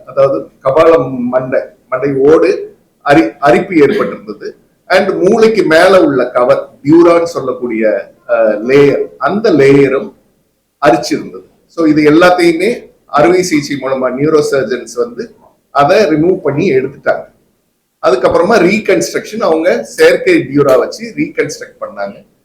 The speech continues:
அப்புறம் bone cement and titanium plates வச்சு maxillofacial surgeon ஹெல்ப்போட நம்ம அதை, அந்த கபால மண்டையை ரீகன்ஸ்ட்ரக்ட் பண்ணியாச்சு.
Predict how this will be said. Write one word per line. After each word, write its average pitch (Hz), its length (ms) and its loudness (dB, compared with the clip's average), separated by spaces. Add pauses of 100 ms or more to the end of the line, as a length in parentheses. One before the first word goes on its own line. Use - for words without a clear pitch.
(220)
அப்புறம் 143 440 -2
bone 190 300 2 (100)
cement 185 440 -6 (200)
and 175 460 -6 (380)
titanium 151 520 0
plates 135 260 -2
வச்சு 147 280 -6
maxillofacial 139 800 -4
surgeon 120 440 -6
ஹெல்ப்போட 123 480 -4
நம்ம 151 260 0
அதை, 151 220 -2 (340)
அந்த - 220 -12
கபால 160 460 2
மண்டையை 139 320 -2
ரீகன்ஸ்ட்ரக்ட் - 640 -6
பண்ணியாச்சு. 110 540 -12